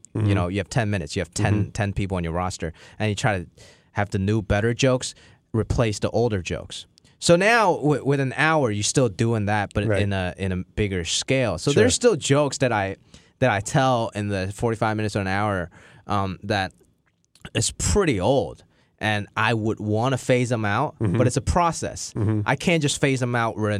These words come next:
Speaker 2: new shitty joke that's not ready.
Speaker 1: Of course.
Speaker 2: I gotta try out the new stuff, and it's constant trial and error until you get a new joke that's ready, and then you can replace it in that set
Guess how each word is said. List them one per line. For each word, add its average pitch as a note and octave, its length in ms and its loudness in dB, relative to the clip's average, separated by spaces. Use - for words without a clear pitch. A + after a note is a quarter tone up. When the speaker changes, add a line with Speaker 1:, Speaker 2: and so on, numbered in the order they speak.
Speaker 2:
new G#2 300 -2
shitty A#2 380 0
joke F#2 240 -4
that's F#2 180 -4
not F#2 200 -4
ready. F#2+ 380 -2
Speaker 1:
Of - 60 -10
course. G2+ 180 0
Speaker 2:
I G2+ 100 0
gotta A2+ 420 0
try A2+ 440 -2
out G#2 180 -2
the G2+ 80 -4
new F#2+ 200 -2
stuff, F2 520 -4
and G2 160 -2
it's - 180 -4
constant A2+ 540 -2
trial G#2 300 0
and F#2 140 -2
error G2 340 0
until F#2+ 340 -2
you G2 140 -2
get G2+ 200 -2
a F#2+ 60 -4
new F#2+ 220 -4
joke E2+ 320 -6
that's E2+ 220 -8
ready, E2 320 -4
and G#2+ 140 0
then G#2 100 0
you G2 120 -2
can F#2 120 -2
replace F#2 460 -2
it F#2 120 -6
in F2 100 -4
that E2 180 -4
set F2+ 360 -2